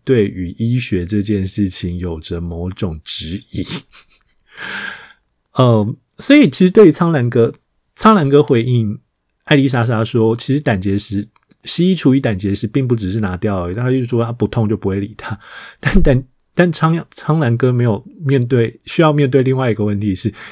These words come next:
医生会不会以为你的疼痛跟胆结石有关？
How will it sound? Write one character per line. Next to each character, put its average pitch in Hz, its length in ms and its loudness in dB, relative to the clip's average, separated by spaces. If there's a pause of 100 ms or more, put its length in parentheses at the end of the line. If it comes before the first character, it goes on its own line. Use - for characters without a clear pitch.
医 143 160 2
生 139 200 2
会 139 120 2
不 127 100 0
会 113 80 4
以 98 160 -2
为 85 160 -4
你 82 140 -8
的 82 100 -8
疼 85 300 -6
痛 98 300 0
跟 - 140 -4 (520)
胆 107 200 2
结 117 200 0
石 - 440 -2
有 98 240 -2 (120)
关？ 98 260 -4